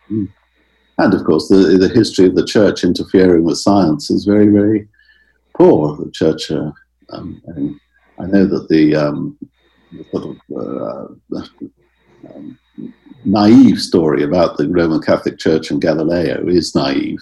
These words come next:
It's a very complicated picture because there's some very good astrologers in the, uh, <laughs> astronomers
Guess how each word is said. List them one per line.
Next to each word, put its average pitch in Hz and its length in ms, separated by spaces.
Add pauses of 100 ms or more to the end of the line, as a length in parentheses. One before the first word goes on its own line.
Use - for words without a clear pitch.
It's - 180
a 80 80 (160)
very 76 180
complicated - 720
picture - 480 (460)
because 82 200
there's 78 200
some 82 100
very 76 140
good 92 200
astrologers - 680
in 80 140
the, 98 140
uh, 120 80
<laughs> 123 40
astronomers 113 760